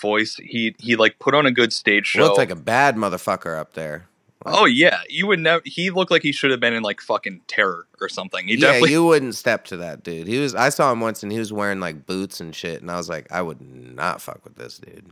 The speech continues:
Speaker 1: Mm-hmm.
Speaker 2: Like
Speaker 1: Right, but the, the funny thing is, he's a fucking teddy bear. He's a total sweetheart.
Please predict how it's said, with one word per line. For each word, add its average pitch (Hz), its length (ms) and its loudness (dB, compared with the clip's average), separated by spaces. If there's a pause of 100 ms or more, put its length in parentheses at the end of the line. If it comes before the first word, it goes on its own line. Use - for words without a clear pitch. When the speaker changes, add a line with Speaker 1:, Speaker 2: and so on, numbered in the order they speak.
Speaker 1:
Mm-hmm. 143 100 -8
Speaker 2:
Like 143 160 -12
Speaker 1:
Right, 127 400 6 (100)
but 147 140 -2
the, 143 180 6
the 123 140 4
funny 147 300 4
thing 113 160 -2
is, 101 100 -6
he's 107 180 -6
a 92 80 -4
fucking 151 580 -2
teddy 117 280 4
bear. - 240 -8
He's 120 160 -4
a 107 80 -2
total 135 360 0
sweetheart. - 480 -8